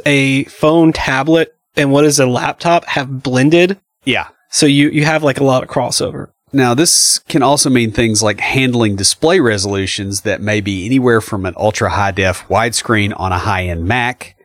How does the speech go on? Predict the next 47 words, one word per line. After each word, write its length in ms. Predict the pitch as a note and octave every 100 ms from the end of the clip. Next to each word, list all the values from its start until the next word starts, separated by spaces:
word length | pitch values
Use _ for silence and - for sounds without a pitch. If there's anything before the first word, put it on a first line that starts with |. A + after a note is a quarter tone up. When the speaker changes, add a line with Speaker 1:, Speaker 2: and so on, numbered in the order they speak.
| _
Speaker 2:
all 220 | - D#3+ F3
the 80 |
way 160 | E3+ E3
down 380 | C#3+ B2+ B2 B2
to 280 | - B2+ A#2
a 160 | G2+
really 320 | G2+ B2 C#3
crappy 460 | A#2+ - B2+ A#2 A#2
commodity 580 | - A2+ G#2 G#2 G2 G2
phone 340 | - C3 C3+
display 440 | A#2 G2+ - G2+ G2+
or 520 | A2 F3 D#3+ C#3+ C#3 - - -
potentially 500 | A#2+ D#3 D3+ C3+ A2
some 300 | - C3 B2
little 180 | C3+
display 540 | A#2+ A2+ - C3 C3 B2+
on 160 | C3
an 80 | B2+
I 140 | A#2+ B2+
O 60 |
T 260 | A#2+ - C4
device. 560 | E2+ C2+ - - - - _ _ -
Speaker 1:
That's 280 | D3 G#3+ -
very 200 | A#3 F#3
true. 160 | A#3+
I 40 | F3+
hadn't 160 | G#3+
thought 160 | G3 B3
about 200 | F3 B2
that. 320 | C3 B2 - _ -
Now, 120 | D3
that 260 | C3 G#3+
brings 180 | A#3 E3
a 60 | C3
whole 400 | - F#3+ G#3 D#3+
nother 520 | C#3+ D3+ F#3 G3+ F3
realm 360 | D3 E3+ A#3 C#3
into 320 | F3 G#3+ C#3
it. 60 |
Speaker 2:
Yeah. 240 | C#3 A2 - - _ _
Speaker 1:
Is 560 | - D#3 D3 C#3+ C#3+ -
the, 340 | D3 D3 C#3+ D3 _ -
the 160 | F3
I 140 | F3 F#3
O 80 | F#3+
T 200 | - A#3+
world. 320 | G3+ B2+ C#3